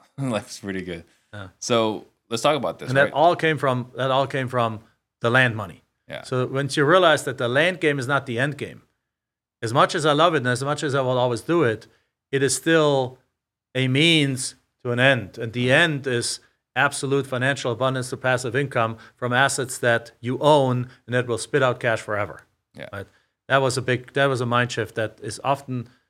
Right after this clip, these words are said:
Speaker 2: when you get into a business, you start losing that. You forget about it. You get so busy in the hustle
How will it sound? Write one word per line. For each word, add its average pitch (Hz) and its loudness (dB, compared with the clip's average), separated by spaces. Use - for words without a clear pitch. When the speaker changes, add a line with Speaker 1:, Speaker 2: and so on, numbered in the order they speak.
Speaker 2:
when 117 -6
you 120 -2
get 151 4
into 135 -2
a 117 -2
business, 123 -2
you 113 -8
start 113 -4
losing 127 0
that. 110 -2
You 110 -8
forget 131 0
about 117 0
it. 92 -12
You 120 -4
get 120 -4
so 131 0
busy 131 -4
in 117 0
the 110 0
hustle 113 -2